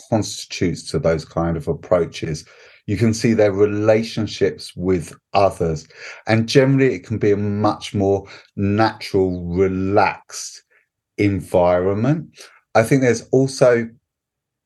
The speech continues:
a great merit in kind of removing the researcher from the process. So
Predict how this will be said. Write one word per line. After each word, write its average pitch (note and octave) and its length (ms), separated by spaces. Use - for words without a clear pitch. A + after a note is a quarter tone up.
a A2 60
great G#2+ 320
merit G#2 380
in F#2 240
kind G2+ 180
of F#2 160
removing G#2 1080
the G2 100
researcher F#2+ 960
from F2 220
the E2 80
process. E2 680
So F#2+ 240